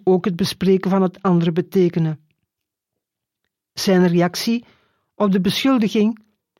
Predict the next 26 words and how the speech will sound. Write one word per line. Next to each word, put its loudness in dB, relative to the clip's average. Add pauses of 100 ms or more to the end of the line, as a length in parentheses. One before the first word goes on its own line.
(260)
dat -2
het -2
christendom 0
had -4
gepsychologiseerd, -2 (460)
was -4
dat -4 (320)
psychologie 0 (260)
de -2
moderne 2
mythe 2
is -4 (540)
en 0
dat 0
we 0
het -2
geloof 2
alleen 2
in 0
termen 0
van 2
de 2
huidige 0
mythe 0 (100)
kunnen 0
begrijpen. -2